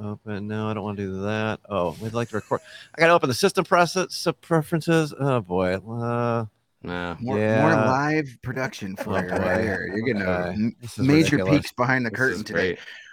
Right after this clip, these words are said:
Speaker 3: But while,
Speaker 1: Well,
Speaker 3: while
Speaker 1: can I
Speaker 3: Lawrence is
Speaker 1: do
Speaker 3: doing
Speaker 1: that?
Speaker 3: that, I made an
Speaker 1: Yeah.
Speaker 3: observation last night that I wanted to share because
Speaker 1: Give me a
Speaker 3: I
Speaker 1: minute.
Speaker 3: thought it was kinda made too much sense and kinda funny. I know Ball has got the naming rights, uh, of, um, the arena there, and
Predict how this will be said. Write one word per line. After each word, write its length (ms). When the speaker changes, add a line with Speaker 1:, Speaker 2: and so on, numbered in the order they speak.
Speaker 3:
But 120
while, 160
Speaker 1:
Well, 160
Speaker 3:
while 80
Speaker 1:
can 0
I 100
Speaker 3:
Lawrence 220
is 100
Speaker 1:
do 140
Speaker 3:
doing 120
Speaker 1:
that? 200
Speaker 3:
that, 40
I 60
made 160
an 80
Speaker 1:
Yeah. 100
Speaker 3:
observation 640
last 320
night 420
that 340
I 80
wanted 260
to 40
share 320
because 320
Speaker 1:
Give 100
me 40
a 40
Speaker 3:
I 20
Speaker 1:
minute. 160
Speaker 3:
thought 80
it 60
was 100
kinda 220
made 300
too 120
much 180
sense 340
and 100
kinda 200
funny. 360
I 20
know 160
Ball 400
has 420
got 280
the 80
naming 380
rights, 560
uh, 260
of, 360
um, 480
the 120
arena 340
there, 420
and 340